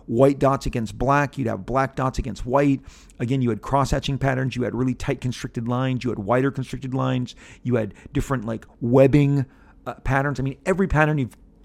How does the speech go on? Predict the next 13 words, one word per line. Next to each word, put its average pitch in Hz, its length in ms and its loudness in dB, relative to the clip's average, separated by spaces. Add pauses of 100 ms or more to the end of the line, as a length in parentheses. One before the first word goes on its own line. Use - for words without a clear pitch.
(240)
possibly 143 480 0
ever 135 160 2
imagined 123 420 -2
is 117 160 -4
on 127 300 -2
these 117 280 -2
Zipatone 131 540 -4
sheets. - 220 -10
But - 240 -6 (1000)
that 190 180 2
is 165 120 -6
now 156 140 0
available, 135 580 2